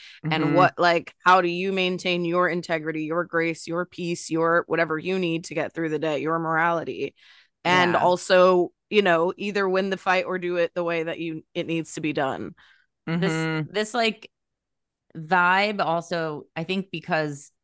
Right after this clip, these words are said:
Speaker 3: and it's, it's very of the now, like, you know, we've talked about villain era. Like, there truly might not, I think that's Leo, Libra Mars as well. Like, there might not be a villain.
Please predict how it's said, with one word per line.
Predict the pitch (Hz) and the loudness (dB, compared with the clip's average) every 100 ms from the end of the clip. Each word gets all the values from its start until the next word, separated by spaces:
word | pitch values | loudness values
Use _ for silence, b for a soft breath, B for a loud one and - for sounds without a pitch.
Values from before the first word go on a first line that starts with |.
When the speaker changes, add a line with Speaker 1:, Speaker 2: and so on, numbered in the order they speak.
| _ - | _ -4
Speaker 3:
and | 180 | -4
it's, | 165 - | -4 -10
it's | 180 - | -14 -8
very | 156 160 156 | -4 -2 -2
of | 147 | -4
the | 147 | -2
now, | 147 139 135 | 0 0 0
like, | 139 127 _ _ _ _ | -2 -6 _ _ _ _
you | 151 | -6
know, | 120 | -4
we've | 151 | -4
talked | 147 139 | -2 -2
about | 160 107 | 0 0
villain | 135 151 156 147 | 0 0 0 -2
era. | 139 135 127 127 131 b b _ - | -2 0 0 0 -4 b b _ -2
Like, | 190 | 2
there | 226 | 0
truly | 220 339 415 | 0 0 2
might | 254 247 208 | 4 2 2
not, | 220 202 - | 2 2 -2
I | 185 | -4
think | 208 | -2
that's | 196 165 | -2 -2
Leo, | 165 151 143 _ | -4 -6 -8 _
Libra | 165 170 160 | -2 0 0
Mars | 151 143 151 | 0 0 -2
as | |
well. | 151 147 | -6 -4
Like, | 151 | -4
there | 147 190 | -2 0
might | 240 | 2
not | 269 262 | 2 2
be | 196 220 | 2 2
a | 208 | 2
villain. | 147 214 320 76 | 2 0 0 -6